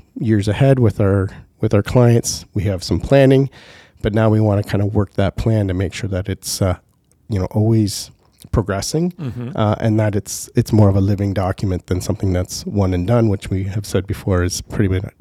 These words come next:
Speaker 1: pretty much inaccurate if you do it that man-, in that manner.
Speaker 2: Right. And, and I know as we ended twenty twenty-three, that was a lot of what we were doing is, is that year-end reviews, year-end tax cash flow planning.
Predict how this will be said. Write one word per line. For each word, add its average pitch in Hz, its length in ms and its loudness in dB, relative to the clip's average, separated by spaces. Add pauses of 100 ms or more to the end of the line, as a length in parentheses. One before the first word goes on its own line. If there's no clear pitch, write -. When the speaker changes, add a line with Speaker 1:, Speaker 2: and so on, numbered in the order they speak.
Speaker 1:
pretty 139 160 2
much 95 200 0
inaccurate 92 420 -2
if - 140 -10
you 95 60 -4
do 90 120 -2
it - 120 -6
that 76 160 -4
man-, 82 240 -8 (140)
in 110 120 0
that 95 160 -2
manner. 92 300 -4 (260)
Speaker 2:
Right. 107 320 -8
And, 107 280 -6 (420)
and 113 160 -6
I 110 80 -4
know 110 220 -4
as 104 160 -8
we 110 220 -6
ended 120 480 -4
twenty 101 320 -12
twenty-three, 113 720 -8
that 104 280 -10
was 98 180 -10
a 101 60 -8
lot 107 300 -2
of 98 120 -10
what 98 160 -8
we 101 140 -10
were 90 140 -14
doing 95 420 -12
is, 110 460 -18
is 101 200 -12
that 95 220 -10
year-end 101 800 -8 (540)
reviews, 123 1000 -4
year-end 101 580 -10
tax - 440 -14 (180)
cash 117 360 -6
flow 107 200 -10
planning. 101 640 -12